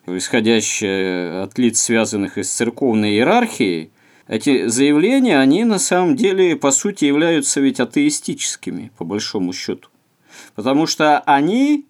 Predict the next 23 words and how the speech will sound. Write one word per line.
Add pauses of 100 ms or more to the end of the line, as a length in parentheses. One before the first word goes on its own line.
(100)
все
сводят,
э, (100)
к
по-,
миропониманию
чисто
материалистическому, (500)
и
в
такого
рода
заявлениях
есть
просто-напросто
отрицание
Бога
и
воли
Божией,
и
промысла
Божьего.